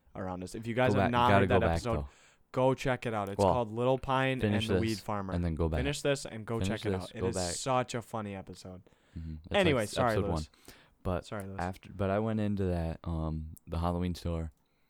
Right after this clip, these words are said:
Speaker 1: Mm-hmm.
Speaker 2: and it's in our mall where a, a Sears used to be,
Speaker 1: Mm-hmm.
Speaker 2: and they closed down. And then the last two years, they've just kinda rented out that area. Every year, though, they
Speaker 1: Right.
Speaker 2: run out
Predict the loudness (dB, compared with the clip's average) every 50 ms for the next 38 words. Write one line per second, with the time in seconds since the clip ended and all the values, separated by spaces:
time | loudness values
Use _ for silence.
0 | -16 -14 -12 -10 -8 -6 -4 -2 -2 -2 -4 -6 -6 -6 -4 0 0 2 2 2
1 | 4 4 4 4 4 2 2 0 -2 -2 0 0 2 2 2 0 0 -2 -2 -4
2 | -4 -4 -6 -8 -12 _ _ _ _ _ _ -8 -6 -6 -6 -2 2 2 4 4
3 | 2 0 -2 -4 -4 -6 -4 -6 -6 -6 -4 -4 -6 -8 -10 _ _ _ _ _
4 | _ _ _ _ _ _ _ -20 -16 -14 -10 -4 -2 0 0 0 0 0 -2 -2
5 | 0 0 -2 -2 -2 -2 -2 -4 -4 -6 -8 -10 _ _ _ _ -4 -2 -2 -2
6 | -4 -4 -2 0 2 2 2 0 0 -2 -4 -4 -4 -6 -6 -6 -4 -4 -4 -2
7 | -2 -2 -2 -2 -2 -2 -4 -4 -6 -6 -6 -4 -4 -4 -4 -6 -6 -8 -10 -14
8 | _ _ _ -16 -4 -2 0 2 2 4 4 4 2 2 2 2 2 0 0 0
9 | 0 0 -2 -2 -4 -6